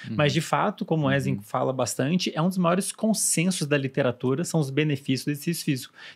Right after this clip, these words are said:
Speaker 2: Poderia passar um episódio inteiro falando só de exercício físico, pra memória, pra bem-estar, falamos aqui de motivação.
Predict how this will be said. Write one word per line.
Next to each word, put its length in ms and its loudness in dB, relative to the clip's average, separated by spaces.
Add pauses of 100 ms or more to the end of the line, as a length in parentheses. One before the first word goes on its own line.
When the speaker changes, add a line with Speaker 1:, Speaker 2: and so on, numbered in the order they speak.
Speaker 2:
Poderia 320 4
passar 380 0
um 100 4
episódio 400 2
inteiro 340 2
falando 360 2
só 260 -2
de 100 -2
exercício 460 -6
físico, 380 -2 (280)
pra 140 2
memória, 540 2
pra 160 0
bem-estar, 580 0
falamos 260 0
aqui 140 -6
de 80 -6
motivação. 760 -2